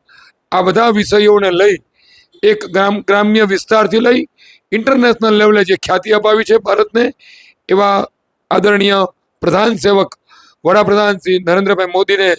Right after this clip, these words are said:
એક જન્મદિવસની અનોખી ભેટ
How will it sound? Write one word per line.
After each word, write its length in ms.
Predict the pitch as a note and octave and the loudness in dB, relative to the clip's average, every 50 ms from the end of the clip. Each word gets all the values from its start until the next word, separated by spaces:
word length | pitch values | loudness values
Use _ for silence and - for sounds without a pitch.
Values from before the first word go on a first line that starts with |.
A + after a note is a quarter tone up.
| - _ _ - - - - - _ _ _ _ - | -4 _ _ -20 -20 -20 -20 -20 _ _ _ _ -6
એક 220 | - E3+ F3 F3 F3 | -2 0 0 0 0
જન્મદિવસની 680 | D3 F3 G3+ A3 A3+ G#3+ G#3 G#3 G3+ - - G3 G3 F#3+ | 0 2 2 2 2 2 2 0 0 0 -2 -4 -4 -2
અનોખી 440 | - F#3+ F#3+ G#3+ G#3 G#3+ - G3+ | -2 -2 -2 -2 -2 0 -2 -2
ભેટ 300 | G3+ D3+ B2 F3+ G#3 G#3 | -2 0 0 0 0 -2